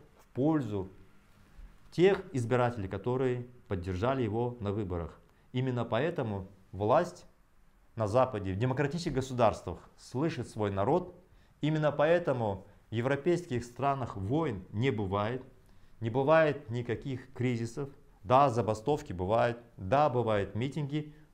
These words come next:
но это механизм общения, обратной связи народа с властью, которых люди избирают на выборах.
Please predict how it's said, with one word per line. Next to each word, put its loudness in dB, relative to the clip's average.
но -2
это -4
механизм -4
общения, 4
обратной 6
связи 6
народа 2
с -18
властью, 0
которых -2
люди -2
избирают 2
на 0
выборах. 0